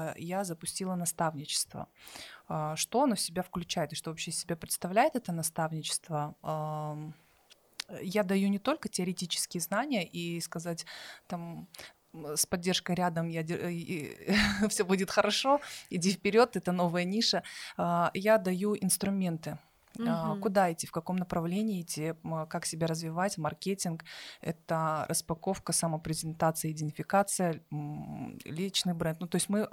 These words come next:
Speaker 1: прорабатываем полностью.
Speaker 2: Комплексно, да?
Speaker 1: Комплексно.
Speaker 2: Мгм.
Speaker 1: Это, можно сказать,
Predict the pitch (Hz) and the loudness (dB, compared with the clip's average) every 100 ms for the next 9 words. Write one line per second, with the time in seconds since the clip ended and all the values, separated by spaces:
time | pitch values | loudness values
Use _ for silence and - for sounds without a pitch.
0 | - - 175 170 175 - 165 160 160 190 | -4 -2 0 2 2 2 -2 -4 -2 0
1 | 190 160 165 - - - _ - 269 233 | 0 0 -2 -6 -10 -12 _ 4 6 6
2 | 196 - - 180 202 214 185 170 - 220 | 2 -2 -2 6 6 6 2 0 2 2
3 | 208 208 202 202 208 196 226 233 214 - | 2 0 -2 -2 0 4 6 4 2 0
4 | 208 220 214 - | 4 8 8 6